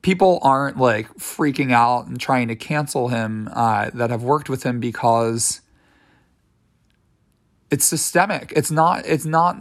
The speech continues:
I mean, I'm, I'm not trying to say that he, what he did was right or that he should not be responsible for his actions if he did that, um, did those things. But at the same time, it's a system that created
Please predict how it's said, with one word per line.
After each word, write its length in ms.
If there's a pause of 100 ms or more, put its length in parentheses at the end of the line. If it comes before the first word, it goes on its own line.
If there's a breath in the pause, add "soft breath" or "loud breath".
(120)
I 80
mean, 140
I'm, 280
I'm 160
not 240
trying 280
to 60
say 220
that 220 (120)
he, 200
what 180
he 140
did 340
was 180
right 460 (460 loud breath)
or 160
that 160
he 280
should 220
not 460
be 100
responsible 580
for 180
his 100
actions 500
if 160
he 100
did 240
that, 340 (420 loud breath)
um, 280
did 160
those 200
things. 340
But 480
at 140
the 80
same 300
time, 540 (540 soft breath)
it's 260
a 120
system 800
that 380
created 920